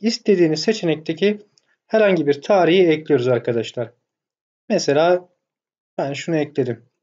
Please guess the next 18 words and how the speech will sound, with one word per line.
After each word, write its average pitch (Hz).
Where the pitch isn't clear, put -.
Buradan 160
tarih 160
eklendi. 127
Evet 233
arkadaşlar, 202
şimdi 202
tekrardan 156
tarih 156
ve 151
saate 127
gelelim. 175
Burada 190
dilimizin 185
Türkçe 175
olup 156
olmadığını 135
zaten 127
bize 120